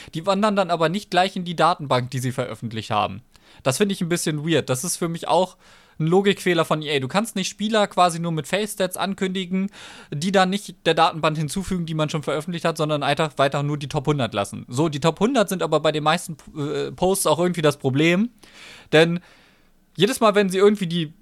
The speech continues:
die besten X Y Spieler der Liga veröffentlichen, sind zwei Drittel davon eigentlich in den Top hundert gewesen. Und das hat es ein bisschen witzlos gemacht. Zum Beispiel auch die besten Dribbler oder so oder die besten Fünf-Sterne-Skiller. Da waren schon echt einige von in den Top hundert und irgendwie waren die Posts am Ende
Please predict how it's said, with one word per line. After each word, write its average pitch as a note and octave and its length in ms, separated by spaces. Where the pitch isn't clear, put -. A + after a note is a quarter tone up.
die D#3+ 80
besten F#3+ 380
X G3 220
Y F3+ 360
Spieler G3 680
der D#3 240
Liga G#3+ 360
veröffentlichen, F3+ 840
sind F3+ 280
zwei E3+ 240
Drittel F#3 280
davon E3+ 340
eigentlich D#3+ 320
in D#3+ 40
den D3 120
Top C#3+ 180
hundert D3+ 300
gewesen. G#2 460
Und C3 140
das D3 140
hat F3 140
es D#3+ 100
ein D3 80
bisschen D3 300
witzlos C3+ 420
gemacht. G#2 300
Zum A2 100
Beispiel C3 240
auch C#3 220
die C3+ 320
besten C#3+ 420
Dribbler C#3 400
oder A2+ 200
so A2 260
oder A#2+ 180
die B2 120
besten C#3 280
Fünf-Sterne-Skiller. D3 720
Da A#2+ 100
waren E3 220
schon F3 180
echt - 260
einige D#3+ 380
von E3 220
in D3 60
den C#3 120
Top C#3 220
hundert F#3 320
und C#3 120
irgendwie F3 320
waren F3 160
die E3+ 80
Posts F#3+ 320
am C#3+ 100
Ende F3 320